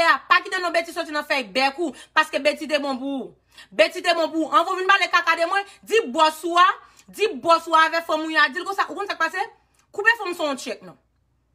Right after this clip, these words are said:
Paske fanm sa te konn fè pou ou gras a mwen menm ki fè m anpil. Gen moun ki pa t konnen w. Si m pa t al fè avil ou, fè moun pou ou, gen moun pou jis pou non, pa t ap konn kiyès ki rele. Di pèfèt la. So bat bounda w, Djenmsonn. Chak simwa m sendomeng, tande?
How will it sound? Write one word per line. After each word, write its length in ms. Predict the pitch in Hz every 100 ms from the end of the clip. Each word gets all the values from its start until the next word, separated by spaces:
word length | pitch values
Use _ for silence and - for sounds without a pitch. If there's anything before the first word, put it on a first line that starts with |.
| _ _ -
Paske 200 | 311 359
fanm 160 | 403 403
sa 120 | 349
te 80 | 320
konn 140 | 311 302
fè 80 | 277
pou 220 | 254 269
ou 220 | 208 - 196
gras 220 | 349 381
a 80 | 381 370
mwen 180 | 392
menm 80 | 392
ki 80 | 381
fè 140 | 381 339
m 80 | 320 320
anpil. 220 | 349 - - -
Gen 160 | - 466 453
moun 160 | 453 415
ki 100 | 403
pa 80 | -
t 80 | -
konnen 200 | 415 359
w. 60 | 339
Si 80 |
m 60 | 403
pa 80 | 415
t 80 | 571
al 120 | -
fè 80 | 415 370
avil 220 | 392 403
ou, 60 | 392
fè 100 | 381 359
moun 160 | 359
pou 100 | 392
ou, 80 | 415
gen 140 | 392 370
moun 140 | 349 - -
pou 160 | 415
jis 140 | 381 381
pou 100 | 392
non, 80 | 359
pa 80 |
t 60 | 320
ap 80 | 320
konn 120 | 320
kiyès 180 | 330 302
ki 80 | 285
rele. 140 | 269 220
Di 80 | 240
pèfèt 280 | 247 226 190
la. 80 | 170 _ - -
So 220 | - 349
bat 240 | 311 359 302
bounda 280 | 415 403 403
w, 80 | 330
Djenmsonn. 500 | 381 370 - 226 180 _ _ _ _
Chak 280 | - 381 381
simwa 340 | 427 415 392
m 60 | 370
sendomeng, 400 | 359 330 320 294
tande? 220 | 277 285